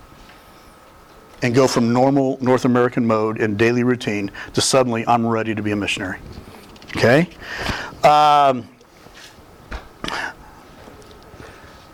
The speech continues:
a lot of, a few places in the world, missionaries have said to me, "I don't want any short-term teams. They're more trouble than they're worth." And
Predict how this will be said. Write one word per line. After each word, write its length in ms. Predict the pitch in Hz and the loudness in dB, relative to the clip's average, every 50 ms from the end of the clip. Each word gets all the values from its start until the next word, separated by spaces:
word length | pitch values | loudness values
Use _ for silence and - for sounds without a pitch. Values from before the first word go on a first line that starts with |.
| - - - - - - | -20 -20 -20 -14 -4 0
a 60 | 120 | 4
lot 220 | 127 131 139 139 | 4 6 6 4
of, 80 | 139 139 - - - - - - - - - - | 0 -2 -6 -18 -20 -18 -18 -20 -20 -20 -10 -4
a 60 | - | -4
few 240 | 120 - - 190 208 | -2 2 4 4 4
places 460 | 180 - - 135 123 120 - 117 104 | 4 4 2 2 2 2 0 -4 -2
in 100 | 123 113 | -2 0
the 60 | 107 110 | 0 0
world, 420 | 107 110 110 113 113 113 113 - - - - - - - - - - - - - - - - - - - | 2 2 2 2 0 -2 -4 -8 -14 -20 -20 -20 -20 -20 -20 -20 -20 -20 -20 -20 -20 -20 -20 -8 0 4
missionaries 460 | 135 143 139 - - 147 131 117 - | 4 4 4 2 0 0 -2 -2 -2
have 80 | 120 107 | -4 -6
said 300 | - - - 127 123 113 | -4 0 2 2 2 2
to 80 | - | 2
me, 320 | 120 117 117 117 113 110 - - - - - - - - - - - - - - - - - - | 0 2 2 0 -2 -4 -8 -18 -20 -20 -20 -20 -20 -20 -20 -20 -20 -20 -20 -20 -20 -20 -14 -4
"I 120 | - - 139 | 0 2 2
don't 160 | 160 156 131 | 2 2 2
want 200 | 123 135 143 147 | 0 0 0 0
any 120 | 127 113 | -2 -2
short-term 480 | 101 - - 117 104 - - - 110 101 | -2 -2 -2 -2 -4 -4 -4 -4 -4 -2
teams. 280 | - - 110 104 101 104 | -2 -2 -2 -2 -2 0
They're 100 | 117 135 | 0 0
more 160 | 147 135 113 | 0 0 0
trouble 320 | - - 139 120 117 120 | -2 -2 -2 -2 -2 -2
than 160 | 110 113 107 | -2 -2 -2
they're 140 | 107 104 101 | -2 -2 -2
worth." 320 | 104 107 107 95 - - - | 0 0 0 -2 -4 -8 -12
And 100 | - | -16